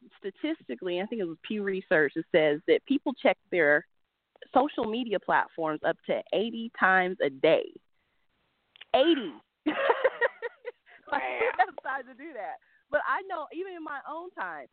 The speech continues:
Speaker 1: I literally sit while I'm typing. I have my phone. I have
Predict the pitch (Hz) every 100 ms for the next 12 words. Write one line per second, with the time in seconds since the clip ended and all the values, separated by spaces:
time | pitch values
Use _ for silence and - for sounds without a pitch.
0 | _ _ _ 247 349 294 240 269 285 285
1 | 254 _ 254 202 - 196 175 175 247 330
2 | 311 - - 160 151 - 196 277 277 226
3 | 180 180 - 190 196 202 233 175